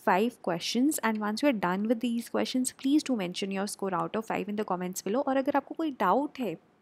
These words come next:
तो वो भी आप कमेंट्स में बता सकते हैं। तो शुरू करते हैं पहले क्वेश्चन के साथ। पहला क्वेश्चन है, "An ecological succession which started life on newly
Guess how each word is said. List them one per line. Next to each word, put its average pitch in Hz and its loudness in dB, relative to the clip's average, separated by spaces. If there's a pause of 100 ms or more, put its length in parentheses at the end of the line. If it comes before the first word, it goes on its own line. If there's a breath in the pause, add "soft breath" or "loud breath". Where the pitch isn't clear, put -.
(840)
तो 214 -2
वो 196 -2
भी 190 -4
आप 214 0
कमेंट्स 165 -4
में 285 0 (500 loud breath)
बता - -4
सकते - -12
हैं। 156 -12 (480 loud breath)
तो 269 -2
शुरू 302 2
करते 247 4
हैं 302 4
पहले 214 2
क्वेश्चन 185 -4
के 180 -4
साथ। - 4 (560 loud breath)
पहला 262 2
क्वेश्चन 240 0
है, 226 -2 (140)
"An 294 0 (140)
ecological 262 0
succession 214 -4 (100)
which 294 0 (160)
started 233 0
life 208 2 (680 soft breath)
on 220 0 (460)
newly 277 4